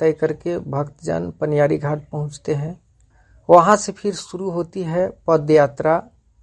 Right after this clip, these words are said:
दुर्गम पर्वत क्षेत्र से होकर बाबा के धाम तक पहुंचते हैं। शीतल कुंड यहाँ का अद्भुत आकर्षण केंद्र है,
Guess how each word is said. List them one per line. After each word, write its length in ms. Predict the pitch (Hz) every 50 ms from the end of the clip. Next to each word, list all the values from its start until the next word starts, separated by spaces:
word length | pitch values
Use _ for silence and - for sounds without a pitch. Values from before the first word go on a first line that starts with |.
| _ _ _ _ _ _ _ _ _ -
दुर्गम 440 | 143 143 156 165 160 185 208 214 202
पर्वत 280 | 202 175 165 170 160
क्षेत्र 440 | 165 - - - 165 165 - 160 160
से 160 | 156 - 170
होकर 380 | 160 151 160 156 - 175 175 170
बाबा 340 | 160 156 151 151 151 156 156
के 140 | 156 156
धाम 300 | 147 139 135 147 147 147
तक 140 | 143 - 147
पहुंचते 580 | 147 _ _ - 143 143 131 - - - 170 160
हैं। 340 | 151 143 151 170 185 - _ _ _ _ _ _ _ _ _ _ -
शीतल 420 | - - 202 190 - 220 226 226
कुंड 340 | 214 214 214 214 220 220 208
यहाँ 340 | 185 170 165 160 160 180 175
का 200 | - 180 170 165
अद्भुत 380 | 160 151 147 160 180 180 -
आकर्षण 480 | 170 160 - 156 156 151 - 165 160 165
केंद्र 400 | 160 - 160 160 160 156 156 156
है, 320 | 147 143 147 160 180 180